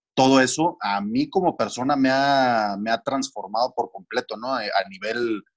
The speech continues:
a nivel personal y a nivel, este, a nivel profesional en sí, ¿no?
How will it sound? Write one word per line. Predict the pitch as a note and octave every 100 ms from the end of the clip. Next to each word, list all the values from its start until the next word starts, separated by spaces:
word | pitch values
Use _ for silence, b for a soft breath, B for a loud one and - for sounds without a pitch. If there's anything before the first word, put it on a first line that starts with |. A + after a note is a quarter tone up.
| _ _ _ -
a | F#2
nivel | G2 C3+
personal | - F3+ B2+ A2 D#3 A3 - -
y | A2 A2+
a |
nivel, | G#2 G2+ G2 A2 A#2 B2+
este, | A#2+ - B2+ B2 A2 F#2+ F#2 -
a | F2+
nivel | F2+ A2
profesional | - C3+ G#2+ G2 F#2+ A2+
en | A2 F2+
sí, | - A#2
¿no? | G2+ A#2+ -